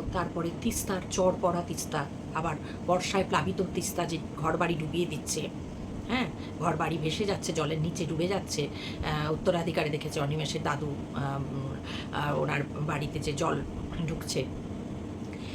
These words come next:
অনিমেষের যে দাদুর নাতির প্রতি অপত্য স্নেহ, কিন্তু তার মধ্যে শাসন, যাতে সঠিক পথে নাতিকে চালনা করা যায়। পিসিমার একটা, আম, অ, অ, মানে, আহ, অ, মানে অ-, অপার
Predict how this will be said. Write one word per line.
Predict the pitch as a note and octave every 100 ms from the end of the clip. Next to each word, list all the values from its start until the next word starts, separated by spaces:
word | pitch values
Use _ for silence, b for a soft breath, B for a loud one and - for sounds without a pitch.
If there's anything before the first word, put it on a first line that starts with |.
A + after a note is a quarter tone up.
| B -
অনিমেষের | F3+ F3+ F3+ G#3 F3+
যে | G3
দাদুর | D#3+ C#3 F3+ -
নাতির | D#3+ D#3 F#3
প্রতি | F#3 G3+ F3
অপত্য | F#3 F3+ - F#3+ -
স্নেহ, | - D#3 F#3 G#3+ -
কিন্তু | F#3+ F#3 A3+ -
তার | C#3+ F#3
মধ্যে | F3 G3+
শাসন, | - C#3+ G#3 D3+ B2+ B B
যাতে | D#3 D#3 F3
সঠিক | D#3 - A#3
পথে | G#3+ G#3
নাতিকে | F#3 E3+ E3
চালনা | D#3 C#3 D#3 D#3
করা | D3 C#3+ C#3
যায়। | C3 B B B
পিসিমার | G#3 G#3 A#3+ A#3 A#3
একটা, | F#3 - G3+ F#3 -
আম, | D3+
অ, | C#3 D#3+ -
অ, | D3
মানে, | C#3+ C#3+
আহ, | D3 - - - E3 D#3 - -
অ, | F#3+ -
মানে | F3 E3+ D#3+
অ-, | F#3 -
অপার | F3+ A3+ A#3+